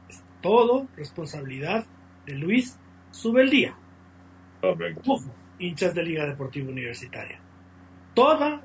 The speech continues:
Speaker 1: la responsabilidad, para bien o para mal,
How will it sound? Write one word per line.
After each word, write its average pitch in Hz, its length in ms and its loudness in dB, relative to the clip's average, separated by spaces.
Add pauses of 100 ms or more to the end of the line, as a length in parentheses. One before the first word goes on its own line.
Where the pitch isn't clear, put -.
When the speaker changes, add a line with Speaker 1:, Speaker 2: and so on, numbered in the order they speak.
(100)
Speaker 1:
la 170 100 -2
responsabilidad, 170 920 0 (520)
para 147 240 -6
bien 185 500 0 (420)
o 147 100 0
para 170 280 -2
mal, 349 340 6